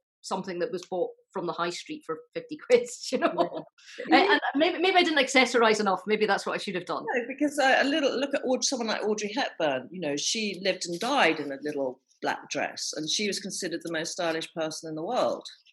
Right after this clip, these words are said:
Speaker 1: Yeah, I'm not Audrey Hepburn. <laughs>
Speaker 2: Okay, fair enough. <laughs> Fair enough, Ruth.
Speaker 1: I, I think you've got to have an insouciance to wear things like Audrey Hepburn,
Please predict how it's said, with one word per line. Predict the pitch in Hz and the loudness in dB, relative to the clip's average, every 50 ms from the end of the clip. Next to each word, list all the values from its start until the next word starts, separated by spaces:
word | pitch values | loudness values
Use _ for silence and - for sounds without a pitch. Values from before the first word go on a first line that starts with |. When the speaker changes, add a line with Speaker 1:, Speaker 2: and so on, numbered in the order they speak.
| _ - | _ -2
Speaker 1:
Yeah, | 262 240 254 254 254 254 240 - - | 0 4 6 8 8 8 8 6 6
I'm | 240 247 262 277 277 269 254 220 - - - | 6 6 6 6 4 2 0 -2 -4 -6 -4
not | 226 214 214 214 214 220 220 226 220 - - | 0 2 4 6 8 8 8 6 4 2 -2
Audrey | 214 208 202 202 208 | -2 0 0 2 2
Hepburn. | 202 220 240 - - - - - | 4 4 2 2 0 2 6 8
<laughs> | 392 - - - 427 - - - - - - - - - | 8 8 10 10 8 8 6 4 -4 -6 -8 -2 4 6
Speaker 2:
Okay, | 427 - - - - 415 - - | 6 6 6 4 0 -2 0 0
fair | 214 214 | 0 4
enough. | - 381 480 - - - _ _ _ - 277 277 - - 427 427 - 302 311 - _ _ _ - 415 - | 6 6 4 4 2 -16 _ _ _ 2 2 4 4 2 -2 -2 -2 -4 -6 -6 _ _ _ -8 -4 0
<laughs> | 254 269 269 - 269 480 466 - | 0 0 0 0 0 2 2 2
Fair | - 170 | 2 0
enough, | 190 196 175 156 156 151 - - | 2 2 2 2 2 0 -4 -8
Ruth. | - 147 147 - - - - - | -4 -2 0 0 0 0 2 2
Speaker 1:
I, | 320 - - - | 2 4 6 6
I | 320 | 4
think | 302 359 359 330 | 6 6 6 6
you've | 349 349 349 | 6 6 6
got | 311 302 | 4 2
to | - | 2
have | 285 254 | 2 2
an | 269 269 | 4 4
insouciance | 262 262 - - 277 277 294 294 - 262 233 214 220 - | 4 2 2 4 6 6 6 6 4 2 0 0 0 -2
to | - 233 | 2 4
wear | 220 233 240 233 | 8 8 8 8
things | 240 233 220 214 202 196 | 8 6 4 4 4 2
like | 202 202 202 202 - | 2 2 2 2 2
Audrey | 202 202 190 196 190 | 0 0 0 0 0
Hepburn, | 196 185 - - 175 180 156 | 0 0 0 0 0 -2 -2